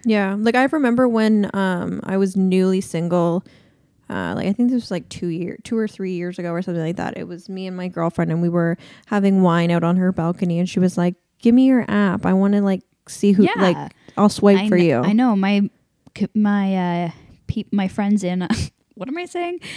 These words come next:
Speaker 2: My friends that are in relationships are always like, "Who are you dating? What's going on? Can I
Speaker 1: Mm-hmm.
Speaker 2: see your apps? Let me do it. Let me do it." So,
Speaker 1: Mm-hmm.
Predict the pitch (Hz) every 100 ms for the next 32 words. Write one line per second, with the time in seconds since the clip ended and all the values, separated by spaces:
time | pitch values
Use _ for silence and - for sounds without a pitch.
0 | - - 226 220 208 226 240 208 190 196
1 | 220 - 175 190 180 190 214 - 330 359
2 | 370 370 339 370 339 302 320 - 339 330
3 | - 220 214 277 - 302 - 226 - 320
4 | 381 311 214 165 226 285 320 208 160 156
5 | 240 226 180 180 185 - - -